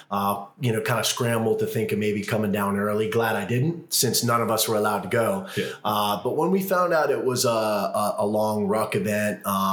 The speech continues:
Speaker 1: obviously, um, that plays into his strengths. Um, although hasn't had a lot of experience with the ruck. He's been running a lot with a vest, and in Aus, he just hasn't been able to pick up a ruck. So it's been good. You know, once we got him to Vegas,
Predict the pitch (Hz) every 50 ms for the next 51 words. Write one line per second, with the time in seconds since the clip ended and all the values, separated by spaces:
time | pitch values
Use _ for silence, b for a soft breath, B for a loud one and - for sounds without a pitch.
0 | 95 92 - 104 104 107 - - - - - 214 208 202 196 196 190 190 B B
1 | B B B - - 98 95 190 185 92 92 92 95 101 113 113 - - - 113
2 | 110 107 110 104 95 95 95 101 - - - - 104 98 98 98 - - - -
3 | - - - 95 95 92 90 92 90 90 92 90 87 - - - - - 123 120
4 | 127 123 127 127 127 123 123 120 117 - B B B B B B B B - 151
5 | 156 160 190 190 160 - - - 156 156 135 113 117 113 117 117 113 104 101 -
6 | - - 117 110 104 95 - 107 92 98 92 92 98 95 76 73 - - - -
7 | 104 92 85 92 98 98 104 110 110 113 107 98 101 101 101 95 98 98 92 90
8 | 85 85 101 117 113 104 98 95 - - - - - - 113 107 104 101 101 101
9 | 104 - 104 101 101 101 101 - 107 110 110 104 98 95 - - - - - 98
10 | 95 95 101 95 - - - - 113 107 104 101 98 95 98 95 101 101 92 92
11 | 90 - 107 104 - 95 - 87 87 90 98 98 95 - - - - - - -
12 | 113 104 101 98 98 95 - - 117 110 107 95 92 131 131 135 135 131 - -
13 | 127 123 110 107 120 131 127 - - 127 123 120 117 117 113 107 104 95 98 113
14 | 110 110 107 110 110 - - - B